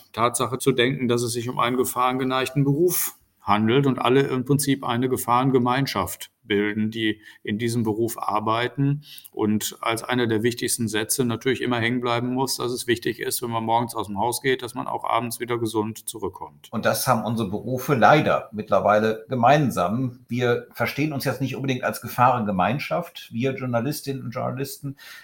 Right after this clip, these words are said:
Speaker 2: aber wir merken schon in den letzten Jahren, in den letzten Monaten, dass unser Berufsstand immer mehr unter Druck gerät. Und ja, da werden wir uns weiter engagieren, unter anderem von deinen Kolleginnen und Kollegen, nämlich von der Polizei,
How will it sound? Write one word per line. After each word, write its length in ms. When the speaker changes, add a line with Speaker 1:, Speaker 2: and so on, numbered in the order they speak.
Speaker 2:
aber 220
wir 80
merken 260
schon 400
in 80
den 100
letzten 460
Jahren, 400
in 80
den 120
letzten 280
Monaten, 500
dass 280
unser 280
Berufsstand 640
immer 180
mehr 180
unter 160
Druck 260
gerät. 440
Und 220
ja, 140
da 180
werden 240
wir 100
uns 160
weiter 300
engagieren, 560
unter 320
anderem 180
von 160
deinen 320
Kolleginnen 460
und 100
Kollegen, 600
nämlich 300
von 120
der 80
Polizei, 640